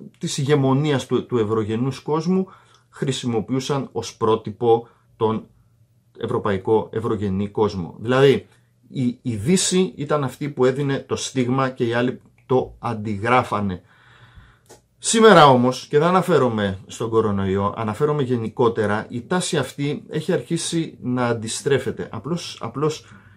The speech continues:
η διαχείριση του φαινομένου του κορονοϊού από τις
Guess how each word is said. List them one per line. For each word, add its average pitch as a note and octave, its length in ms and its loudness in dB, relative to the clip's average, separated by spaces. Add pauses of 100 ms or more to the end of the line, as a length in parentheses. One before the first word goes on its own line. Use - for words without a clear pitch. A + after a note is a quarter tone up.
(140)
η B2+ 140 -4
διαχείριση A2+ 1200 -2 (540)
του A#2+ 100 -6
φαινομένου A#2+ 840 0
του A2 120 -8
κορονοϊού G#2+ 880 0
από G#2+ 340 -2
τις - 560 -8